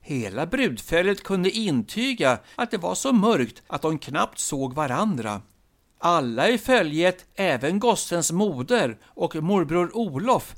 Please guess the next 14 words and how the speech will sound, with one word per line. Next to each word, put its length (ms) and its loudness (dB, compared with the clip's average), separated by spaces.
samt 340 0
prästen 580 2
herr 220 2
Lars, 560 0
bad 580 2
tingsrätten 1080 0
att 220 -4
de 100 0
ville 380 2
värja 600 0
Björn, 480 4
som 240 -2
orsakat 800 -2
skadan, 640 2